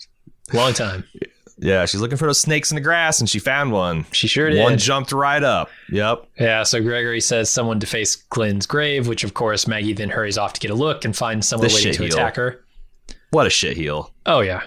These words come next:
Speaker 1: Uh, a couple other community members step in to help her, and Edith is g-, gets busted up. Like, she falls and
Speaker 2: Oh,
Speaker 1: cracks
Speaker 2: man.
Speaker 1: her skull, ends up in a wheelchair by the end of this episode.
Speaker 2: Stage three concussion, right? Yeah.
Speaker 1: Yeah. Um, then Maggie goes to Gregory and accuses him of trying to have her killed, so he tries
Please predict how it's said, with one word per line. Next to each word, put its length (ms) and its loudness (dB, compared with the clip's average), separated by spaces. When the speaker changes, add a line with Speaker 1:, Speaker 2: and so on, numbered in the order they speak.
Speaker 1:
Uh, 320 0
a 40 -4
couple 320 -4
other 320 -2
community 320 -2
members 340 -2
step 220 -2
in 100 -2
to 60 -4
help 220 -4
her, 220 -2
and 140 -4
Edith 420 -4
is 360 -4
g-, 140 2
gets 220 2
busted 500 0
up. 220 -2
Like, 120 -2
she 120 0
falls 420 0
and 80 0
Speaker 2:
Oh, 200 4
Speaker 1:
cracks 380 2
Speaker 2:
man. 460 0
Speaker 1:
her 100 -14
skull, 460 2
ends 160 2
up 100 -4
in 60 0
a 60 2
wheelchair 480 -2
by 100 -2
the 140 -4
end 80 -4
of 40 -2
this 160 -2
episode. 560 -2
Speaker 2:
Stage 680 0
three 200 -2
concussion, 580 -2
right? 300 0
Yeah. 240 0
Speaker 1:
Yeah. 320 2
Um, 400 0
then 200 0
Maggie 280 -2
goes 240 -2
to 80 -4
Gregory 400 -2
and 80 -4
accuses 340 -2
him 60 -4
of 100 -2
trying 240 -2
to 60 -4
have 120 -6
her 60 -6
killed, 400 -2
so 140 -2
he 80 -2
tries 320 -2